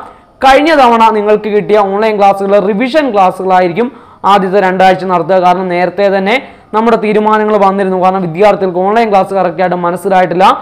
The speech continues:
അവരിലേക്ക് അത് എത്തിയിട്ടില്ല. അപ്പോൾ അതൊന്ന് ഉറപ്പാക്കേണ്ടതുണ്ട്. അതിനായിട്ട് revision ക്ലാസ്സുകൾ നൽകണമെന്ന നിർദ്ദേശം മുമ്പ് വന്നിരുന്നു. ആ നിർദ്ദേശത്തിൻ്റെ അടിസ്ഥാനത്തിലാണ് ആദ്യത്തെ രണ്ടാഴ്ച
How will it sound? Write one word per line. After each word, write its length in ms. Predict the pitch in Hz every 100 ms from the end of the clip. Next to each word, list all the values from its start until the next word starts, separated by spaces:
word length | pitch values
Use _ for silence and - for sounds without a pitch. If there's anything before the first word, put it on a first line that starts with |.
| - - 247
അവരിലേക്ക് 300 | 247 240 214
അത് 60 | 196
എത്തിയിട്ടില്ല. 400 | 196 220 185 190 180
അപ്പോൾ 140 | 196 202
അതൊന്ന് 300 | 220 220 220 190
ഉറപ്പാക്കേണ്ടതുണ്ട്. 920 | 226 277 269 202 180 190 190 175 196 262 - - - 240
അതിനായിട്ട് 440 | 233 233 208 190 196
revision 320 | 220 247 277 233
ക്ലാസ്സുകൾ 340 | 202 196 202 190
നൽകണമെന്ന 480 | 190 202 233 208 196 185
നിർദ്ദേശം 420 | 175 196 196 196 180
മുമ്പ് 180 | 175 185
വന്നിരുന്നു. 340 | 180 180 175 262 - - - -
ആ 60 | 277 269
നിർദ്ദേശത്തിൻ്റെ 560 | 233 226 220 202 220 202
അടിസ്ഥാനത്തിലാണ് 600 | 185 208 208 196 196 202 196
ആദ്യത്തെ 400 | 214 233 226 220 196
രണ്ടാഴ്ച 540 | 202 208 196 180